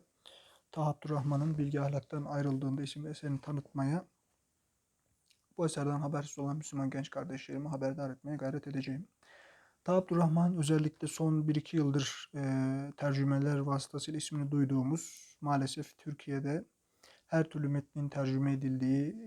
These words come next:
işte Cabiri'nin falan bir sürü kitapların tercüme edildiği bir vasatta atlanılan, görmezden gelinilen bir isim. E, Pınar Yayınları sağ olsun son bir iki yıldır,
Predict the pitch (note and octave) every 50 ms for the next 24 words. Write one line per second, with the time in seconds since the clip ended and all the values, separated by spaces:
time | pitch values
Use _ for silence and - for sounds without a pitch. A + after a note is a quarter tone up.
0 | G3+ D#3 D#3 - - D3 C3+ - C#3 C3+ C3 C#3 C#3+ C3 C3+ C3 C#3 C#3 C#3 C3+
1 | - - C3+ C3 C3 C3 C#3+ D3+ - - - D3 D3 - - D3 C3+ - - -
2 | C#3+ C#3 C3+ - D3+ C#3 C#3 C#3+ C#3+ C#3+ C#3+ E3 C#3+ C#3 C#3 C#3 C#3 C3 C3 B2+
3 | - C#3+ C#3 - - E3 F#3 G#3+ - - - - - - - - - - - -
4 | - _ _ _ _ _ _ _ - D#3+ - - - E3+ D#3+ D#3 C#3+ C#3 C#3 D3
5 | D#3 D3+ C#3+ D3+ D3+ D3 D3 C#3+ C#3+ D#3 D3+ D3+ C#3+ C#3+ C#3 C3+ C3+ C3+ C#3+ D3+
6 | D3+ C3+ B2+ B2 A#2 - - - D3 E3 A3 - _ _ _ _ _ _ _ -
7 | C#3 C3 B2+ B2+ B2+ B2+ B2+ B2+ B2 B2 C3 D#3 - _ _ _ - D3 D3+ D3+
8 | D3+ D3 D3 C#3+ C#3+ C#3+ C#3 C#3 C#3 D3+ D#3+ - - - - - D3 C#3 C3 C3
9 | C3+ - - F3 E3+ E3+ - D#3 D3 C#3+ D3 F#3 G3 - D3+ C#3+ D3+ E3 - -
10 | - D3+ C#3 B2+ B2+ C3+ F#3 - - - - -